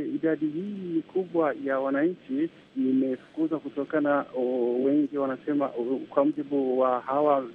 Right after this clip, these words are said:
vile vile ambao walizungumza jana kwenye runinga ya taifa, baadhi yao wanasema kwamba, eh, walifurushwa kutokana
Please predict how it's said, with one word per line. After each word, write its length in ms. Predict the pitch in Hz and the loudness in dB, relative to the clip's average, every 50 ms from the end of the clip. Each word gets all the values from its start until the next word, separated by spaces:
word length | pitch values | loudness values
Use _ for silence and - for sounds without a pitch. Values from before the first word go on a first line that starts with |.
| - - | -12 -8
vile 220 | 147 147 139 139 131 | -4 -2 0 0 0
vile 220 | 127 - 151 147 | 0 0 0 0
ambao 360 | 139 131 127 135 139 147 147 | 0 0 0 2 2 2 4
walizungumza 720 | 147 139 131 120 - 135 131 123 147 143 147 139 147 143 135 | 2 2 0 -4 -6 -6 -6 -2 -2 -2 -2 0 -2 -4 -4
jana 420 | 127 131 143 147 151 147 147 143 139 | -2 -2 -2 0 0 0 -2 -2 -4
kwenye 640 | - - 131 131 131 131 127 127 127 127 127 127 123 | -4 -4 -4 -2 -2 -2 -2 -2 -2 -2 -2 -2 -2
runinga 400 | 127 127 131 143 151 147 143 135 | -2 0 0 0 0 0 -2 -2
ya 60 | 123 | -4
taifa, 440 | 120 117 127 143 151 - - 131 113 | -4 -6 -12 -12 -12 -10 -8 -8 -6
baadhi 280 | 117 127 131 127 143 | -4 -4 -4 -2 0
yao 100 | 151 165 | 2 2
wanasema 400 | 170 165 160 147 - - 165 156 | 2 2 0 -2 -2 -2 -2 -2
kwamba, 340 | 156 - 156 156 156 160 160 - - - - - - - - - | -2 -2 -2 0 0 0 -2 -2 -6 -20 -20 -20 -20 -14 -4 0
eh, 240 | 135 135 135 123 101 85 143 | 2 4 4 4 2 2 2
walifurushwa 800 | 147 147 147 139 - - 143 143 151 160 165 - - 165 156 143 | 2 2 2 0 -4 -6 -4 -2 0 -2 -2 -2 -2 -2 -2 -2
kutokana 680 | - 135 - - 131 - - 147 147 143 139 131 120 | -4 -8 -10 -8 -8 -6 -4 -2 -2 0 0 -2 -4